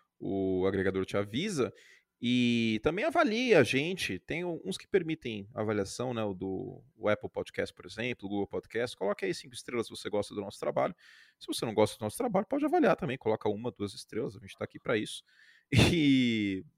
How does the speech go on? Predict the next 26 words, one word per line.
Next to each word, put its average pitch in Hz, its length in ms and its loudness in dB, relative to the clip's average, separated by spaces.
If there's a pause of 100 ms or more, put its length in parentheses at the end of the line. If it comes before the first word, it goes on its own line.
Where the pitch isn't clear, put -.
(140)
é 180 120 0
isso, 120 460 0
meu 101 140 -4
querido 92 240 -10
Fernando. 92 340 -2
A 90 40 -4
gente - 140 -10
volta 123 220 -2
semana 135 240 -10
que 202 100 -12
vem 147 160 -6
com - 140 -18
mais 95 180 -6
um - 60 -12
Semana 123 260 -4
N 160 80 -2
F 165 140 -4
L. 131 120 2 (600)
Em 339 100 -4
breve, 233 240 10
espero, 160 540 4
juntos 202 320 -4
também 135 240 -2
numa 110 140 -4
transmissão 110 580 -4
aí. 104 260 -4